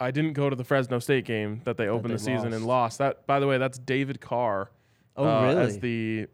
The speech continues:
Speaker 1: starting quarterback and someone else who was, like, really dope. Um, so they lose to David Carr in Fresno. I didn't go to the game for stupid reasons. And I went to every game after that up until last season.
Speaker 2: Mm-hmm.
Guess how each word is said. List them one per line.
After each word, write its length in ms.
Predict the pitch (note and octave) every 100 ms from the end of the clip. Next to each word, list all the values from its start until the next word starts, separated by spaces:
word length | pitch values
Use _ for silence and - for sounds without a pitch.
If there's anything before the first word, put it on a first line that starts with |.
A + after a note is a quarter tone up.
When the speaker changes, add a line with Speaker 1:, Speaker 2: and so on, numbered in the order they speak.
| -
Speaker 1:
starting 520 | B2+ - B2+ A#2+ A#2
quarterback 420 | - A#2+ A2+ A2+
and 160 | A2+ A#2+
someone 240 | D3+ D3+
else 180 | B2 A2+
who 80 | G#2+
was, 140 | G2+
like, 120 | F2 -
really 220 | G2 E2
dope. 260 | D2+ C2 - _ - - _ -
Um, 600 | D3 B2+ A2+ G#2 G#2 - _ _ _ _ _ _ -
so 140 | - D#3
they 80 |
lose 200 | D3 D#3 D#3
to 60 |
David 280 | C#3+ C3 B2+
Carr 140 | C3+ B2
in 40 |
Fresno. 300 | B2+ A#2+ A#2
I 80 | A2+
didn't 160 | C3 C3+
go 100 | C#3
to 60 |
the 80 | B2
game 380 | A2+ A#2 A2+ A2 _ _ _ -
for 140 | -
stupid 340 | - - A2+ A2
reasons. 500 | G#2+ G#2 G2 G#2 - _ _ _ _ _
And 880 | C3 B2 A#2 A2 G#2+ G2+ G2+ G2+ - - _ _ -
I 80 |
went 240 | C3 C#3+ C#3
to 140 | -
every 220 | C#3+ D#3+ F3
game 280 | F3+ F3
after 320 | D3 D3 C#3+ B2+
that 340 | A2+ A2 - -
up 140 | B2+ C#3
until 520 | C3 C#3 B2 A#2 - _ _ _
last 340 | B2+ C3 - -
season. 360 | - C3 D2+ -
Speaker 2:
Mm-hmm. 280 | B2 A2 G#2+